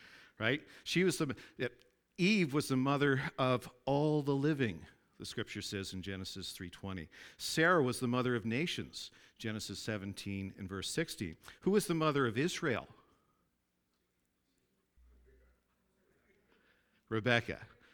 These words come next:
"Who's Israel?" That's a contract. That's a trick question, right? But his name became Israel. He was Jacob, right? So Jacob's mother was Rebecca. She was the mother of twins,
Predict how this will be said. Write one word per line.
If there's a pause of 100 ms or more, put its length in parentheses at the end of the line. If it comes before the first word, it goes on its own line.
(220)
"Who's
Israel?" (1200)
That's
a
contract. (880)
That's
a
trick
question, (140)
right? (360)
But
his
name
became (300)
Israel.
He
was
Jacob, (520)
right? (540)
So
Jacob's
mother (1080)
was
Rebecca. (1200)
She
was
the
mother
of
twins,